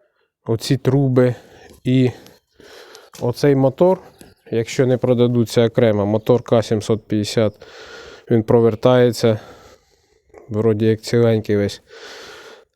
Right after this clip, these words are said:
Півтори тисячі він на продажі. Но можна, якщо комусь цікаво,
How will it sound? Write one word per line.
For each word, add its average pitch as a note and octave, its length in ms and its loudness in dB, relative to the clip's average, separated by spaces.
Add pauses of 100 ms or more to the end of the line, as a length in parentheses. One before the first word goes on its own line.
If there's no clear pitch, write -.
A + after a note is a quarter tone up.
(240)
Півтори C3 420 2
тисячі A#2+ 360 0
він A2 200 0 (600)
на A#2+ 260 -2
продажі. D3 540 0 (1800)
Но C#3+ 380 2 (2750)
можна, B2+ 560 0 (840)
якщо B2 360 -2
комусь C3+ 420 -2
цікаво, B2+ 520 0